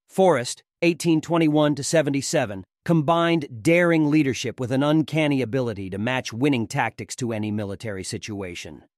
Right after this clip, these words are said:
When surrounded, he advised, "Attack 'em both ways."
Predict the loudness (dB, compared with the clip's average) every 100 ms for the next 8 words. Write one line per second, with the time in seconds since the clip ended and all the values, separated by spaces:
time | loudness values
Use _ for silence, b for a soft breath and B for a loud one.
0 | _ -2 2 2 2 2 4 4 2 0
1 | -2 -2 0 0 0 -2 -6 _ -8 -6
2 | 0 0 2 0 2 2 0 -2 -2 -2
3 | -4 -8 -12